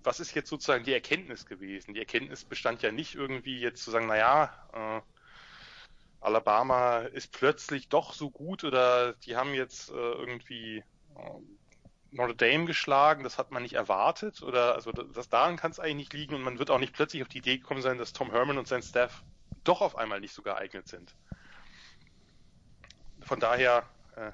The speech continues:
wie gesagt, können wir, glaub ich, alle, hast du schon, äh, hast du schon richtig gesagt, wir werden nicht erfahren, wahrscheinlich nicht erfahren, warum das jetzt passiert ist und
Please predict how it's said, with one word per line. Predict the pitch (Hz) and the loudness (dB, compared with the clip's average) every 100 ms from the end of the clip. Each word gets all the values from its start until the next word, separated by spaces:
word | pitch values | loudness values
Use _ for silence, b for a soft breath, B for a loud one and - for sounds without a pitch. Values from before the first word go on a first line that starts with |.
| - | -14
wie | 113 | -12
gesagt, | 110 101 92 - - - | -4 -4 -4 -12 -20 -8
können | - 120 | -6 -2
wir, | 123 | 2
glaub | 113 113 | 2 2
ich, | - | 0
alle, | 117 135 131 - - | 2 4 4 0 -10
hast | 120 120 | -10 -8
du | |
schon, | - 120 117 - | -8 -8 -8 -10
äh, | - | -12
hast | 110 | -12
du | 123 | -8
schon | 113 | -4
richtig | 113 117 | -4 -6
gesagt, | 117 127 - | 0 0 2
wir | 113 | 4
werden | 117 127 | 4 4
nicht | 117 | 0
erfahren, | - - 117 123 135 | -2 2 4 4 2
wahrscheinlich | 113 - 120 147 143 | 0 2 2 2 -4
nicht | 131 | -2
erfahren, | 117 123 120 123 123 143 - - 101 | 0 0 0 -2 -10 -16 -18 -18 -20
warum | 123 113 104 131 | -2 0 0 2
das | 135 123 | 0 2
jetzt | 123 - | -2 -2
passiert | - 107 - 143 170 | -6 -6 -6 -6 -6
ist | 147 | -8
und | 120 107 | -8 -12